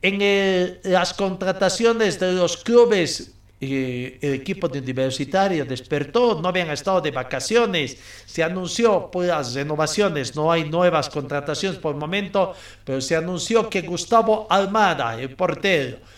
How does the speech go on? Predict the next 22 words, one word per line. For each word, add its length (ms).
Ramiro 600
Mamán 600
y 120
Pablo 480
Laredo 720
van 260
a 80
seguir 360
vistiendo 640
la 220
casaca 680
de, 280
de 440
Universitario 840
de 100
Vinto 380
durante 720
el 520
dos 260
mil 420
veintitrés, 1040
¿no? 380